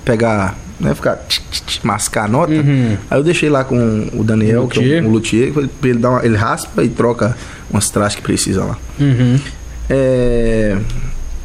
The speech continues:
Speaker 1: eu tenho esse violão, tem um doze cordas, mas eles tão ficando muito aqui, cara. Eu tô querendo levar pra lá, inclusive. Tem o meu primeiro violão, tem até hoje, que é da minha tia, na verdade, né? Tá lá em casa, guardado.
Speaker 2: Uhum.
Speaker 1: Mas eu tô querendo levar ele pra dar uma,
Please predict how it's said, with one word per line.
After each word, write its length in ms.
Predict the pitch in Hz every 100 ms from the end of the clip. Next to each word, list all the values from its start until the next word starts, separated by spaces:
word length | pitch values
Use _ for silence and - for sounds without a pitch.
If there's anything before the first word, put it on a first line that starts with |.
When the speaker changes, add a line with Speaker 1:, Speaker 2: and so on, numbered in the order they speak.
| - - -
Speaker 1:
eu 60 |
tenho 120 | - 165
esse 80 |
violão, 160 | 185 190
tem 120 | 214
um 40 | 208
doze 260 | 180 196
cordas, 420 | 196 165 208 226 240 - -
mas 160 | 170
eles 120 | 202
tão 120 | 202 226
ficando 240 | 226 208
muito 200 | 214 226
aqui, 220 | 226 160
cara. 160 | 151 -
Eu 40 |
tô 60 | 135
querendo 180 | 151 160
levar 220 | 175 147
pra 160 | 160 185
lá, 160 | 143 135
inclusive. 320 | 131 120 135
Tem 100 | 226
o 40 |
meu 100 | 220
primeiro 260 | 226 214 240
violão, 240 | 226 190
tem 120 | 214 226
até 180 | -
hoje, 220 | 190 165 -
que 60 |
é 40 | 143
da 60 |
minha 160 | 143 160
tia, 240 | - 151
na 80 | 139
verdade, 420 | 123 113 117 117
né? 120 | 123
Tá 100 | 123
lá 100 | 127
em 60 | 175
casa, 300 | 214 131 123
guardado. 500 | 120 110 156 147 139
Speaker 2:
Uhum. 180 | 139 165 - - - - -
Speaker 1:
Mas 80 | 127
eu 60 | 143
tô 120 | 170
querendo 220 | 170 175
levar 300 | 185 180 175
ele 100 | 156
pra 100 | 156
dar 120 | 143
uma, 260 | 147 143